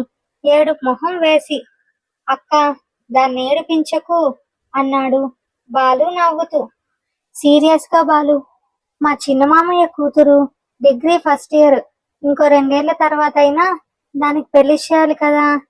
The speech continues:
నీ గురించి మాకు తెలుసు, నీతో ఉంటే ఇక్కడ మా అమ్మ వాళ్ళు తోడుంటారని అనుకున్నాను, కానీ మీ గురించి ఎలాగో ఇప్పుడైనా తెలిసింది. మీ అమ్మా నాన్నకి తెలుసా?"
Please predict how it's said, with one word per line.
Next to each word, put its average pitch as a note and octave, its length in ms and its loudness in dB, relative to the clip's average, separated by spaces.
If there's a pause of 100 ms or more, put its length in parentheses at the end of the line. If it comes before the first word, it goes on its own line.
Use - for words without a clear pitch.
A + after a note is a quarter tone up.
(320)
నీ D#4+ 140 0
గురించి D#4+ 500 -4
మాకు D4 300 0
తెలుసు, C#4 380 0 (520)
నీతో D#4 280 -2 (120)
ఉంటే D4 300 0 (480)
ఇక్కడ D#4 320 -2 (540)
మా B3+ 140 0
అమ్మ B3 300 -4
వాళ్ళు E4 300 0
తోడుంటారని D4 960 -2 (460)
అనుకున్నాను, C#4+ 680 0 (540)
కానీ C#4+ 300 -2 (500)
మీ D4 160 2
గురించి D4 520 0
ఎలాగో C#4 420 0 (540)
ఇప్పుడైనా C#4+ 560 0
తెలిసింది. D#4 640 -2 (560)
మీ D4 140 0
అమ్మా C#4 320 0
నాన్నకి D#4+ 440 -4
తెలుసా?" C#4 440 0